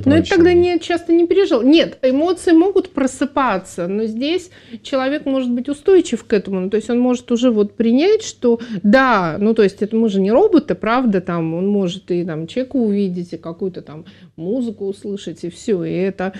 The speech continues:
Speaker 1: а, это не значит, что там вот совсем все уже. А, но, опять же, это вопрос и времени, и вот этого процесса. Ну,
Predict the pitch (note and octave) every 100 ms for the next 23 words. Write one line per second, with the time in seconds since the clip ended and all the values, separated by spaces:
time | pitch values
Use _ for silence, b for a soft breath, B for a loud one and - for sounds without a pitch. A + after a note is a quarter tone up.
0 | G3+ E3+ F3 F#3 F#3 F3+ F3 F3 E3+ E3+
1 | F#3+ F#3+ G3 G#3 G#3+ B3 B3 B3+ F#3 E3+
2 | - - E3+ E3 D#3+ E3 G3 F#3+ G3+ E3+
3 | - E3 D#3 D#3 - - B B F#3 -
4 | F#3+ F#3+ F#3 F3+ G#3+ B3+ D#4 C4 G#3+ A#3+
5 | C#4+ G3+ F#3+ G3 G3+ G#3+ A3 B3+ F#3 -
6 | _ D4+ G4+ F4 C#4 G#3+ F3 F3+ G3+ A3
7 | C#4 D#4+ C4+ - A3+ A3+ - A#3 F3+ -
8 | - - B B A3+ B3+ D#4